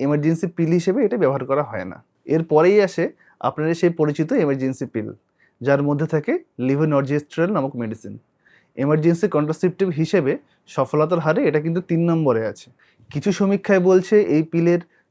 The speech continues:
সফলতার হার প্রায় নাইনটি এইট পার্সেন্ট, আবার কেউ বলছে সফলতার হার প্রায় এইটটি ফাইভ পার্সেন্ট। মোটামুটি ধরা যায় সফলতার হার এইটটি ফাইভ to নাইনটি এইট পার্সেন্ট। কিন্তু আসল টুইস্ট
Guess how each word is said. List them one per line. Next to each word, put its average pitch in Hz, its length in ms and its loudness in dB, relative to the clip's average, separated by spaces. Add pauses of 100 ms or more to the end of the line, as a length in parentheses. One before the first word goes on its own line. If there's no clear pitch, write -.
সফলতার 165 500 0
হার 147 180 2
প্রায় 151 220 2
নাইনটি 120 320 -2
এইট 151 180 -4
পার্সেন্ট, 147 340 -4 (440)
আবার 151 160 4 (100)
কেউ 165 140 4 (100)
বলছে 185 200 2 (100)
সফলতার 151 380 -2
হার 139 200 2
প্রায় 151 180 0
এইটটি 135 220 -4 (100)
ফাইভ 131 140 2 (100)
পার্সেন্ট। 104 340 -6 (380)
মোটামুটি 170 300 2 (100)
ধরা 147 220 4
যায় 226 180 2
সফলতার 151 420 0
হার 185 140 0 (360)
এইটটি 135 180 -4 (100)
ফাইভ 156 160 4 (100)
to 214 60 -4 (100)
নাইনটি 131 280 -4
এইট 120 180 -8
পার্সেন্ট। 95 320 -8 (400)
কিন্তু 165 180 2 (100)
আসল 208 200 2 (100)
টুইস্ট 180 280 -2